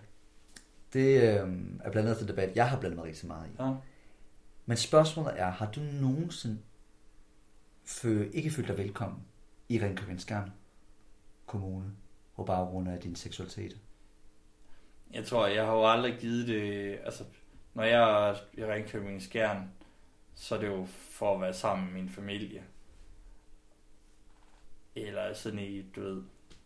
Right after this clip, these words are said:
Speaker 2: så måske lige med til en enkelt aften i, i kirken eller sådan noget. Men udover det, så jeg har jo ikke, altså,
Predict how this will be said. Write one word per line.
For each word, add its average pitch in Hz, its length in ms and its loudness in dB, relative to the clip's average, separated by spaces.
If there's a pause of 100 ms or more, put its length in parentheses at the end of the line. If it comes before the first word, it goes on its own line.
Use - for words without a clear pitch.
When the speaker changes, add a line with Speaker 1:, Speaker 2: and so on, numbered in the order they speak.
(680)
Speaker 2:
så - 160 -6
måske 95 400 -8
lige 101 160 -10
med 98 220 -8
til 98 160 -12
en 98 60 -8
enkelt 98 320 -10
aften 101 440 -10
i, 98 180 -12 (260)
i - 160 -16
kirken 101 520 -10
eller 107 260 -8
sådan - 260 -14
noget. 98 300 -10 (1400)
Men 113 220 0
udover 117 300 4
det, 107 140 -2
så 110 160 -4
jeg 107 240 -4
har 101 60 -4
jo 101 80 -2
ikke, - 400 -6
altså, 110 200 -16